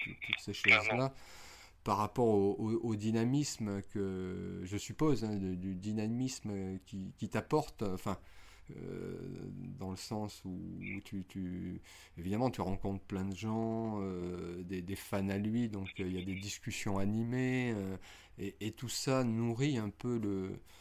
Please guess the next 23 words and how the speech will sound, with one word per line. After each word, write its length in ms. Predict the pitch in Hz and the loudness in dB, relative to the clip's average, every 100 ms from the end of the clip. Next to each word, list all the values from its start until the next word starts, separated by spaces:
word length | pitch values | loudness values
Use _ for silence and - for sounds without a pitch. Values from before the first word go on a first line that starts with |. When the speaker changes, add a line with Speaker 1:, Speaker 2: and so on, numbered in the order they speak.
| - - - | -20 -20 -20
Speaker 1:
ce 120 | - | -14
côté 380 | - 107 - 107 | -4 -4 0 -2
créatif, 760 | - - 104 104 - 120 - - | -2 -2 0 0 -4 -6 -6 -8
euh, 260 | 101 101 107 | -6 -4 -4
aussi, 200 | - 143 | 0 2
je 100 | 104 | 2
suppose, 500 | - 135 135 98 - - | 2 6 6 4 -6 -10
en 120 | - 92 | -8 -8
tout 160 | - - | -10 -8
cas. 100 | 95 - - - - - - - - - - - - - - - - - | -8 -8 -16 -20 -20 -20 -20 -10 0 2 2 -2 -4 -10 -10 -10 0 8
Speaker 2:
Oui, 120 | 127 160 | 10 12
euh, 500 | 143 120 113 113 110 110 - - - - - - - - - - | 12 12 10 8 8 6 4 -20 -20 -20 -20 -10 -8 -10 -14 4
disons 160 | - 180 | 8 8
que 80 | - | 8
ça 80 | |
me 40 | - | 6
permet 180 | 120 131 | 6 6
aussi 220 | 131 - | 8 8
de 80 | 120 | 8
voir, 400 | 107 117 127 127 | 0 4 4 4
en 80 | 110 | 4
fait, 240 | - 117 - | 8 8 10
euh, 360 | 104 95 92 | 12 12 12